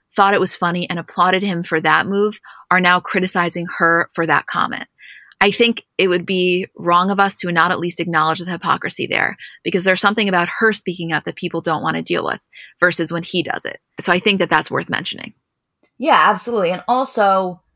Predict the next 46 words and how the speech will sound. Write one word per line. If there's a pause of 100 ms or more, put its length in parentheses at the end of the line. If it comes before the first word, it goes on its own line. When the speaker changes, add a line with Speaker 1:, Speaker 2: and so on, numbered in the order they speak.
(420)
Speaker 2:
a
lot
of
people
were
commenting
on
our
post,
and
I
think,
like,
we
got
some
D
Ms
about
it
too,
saying,
like, (380)
"Why
couldn't
Megan
have
just
D
M'd
him
or
texted
him
or
called
him?
Like,
it
was
a
ridiculous
thing
to
post
publicly."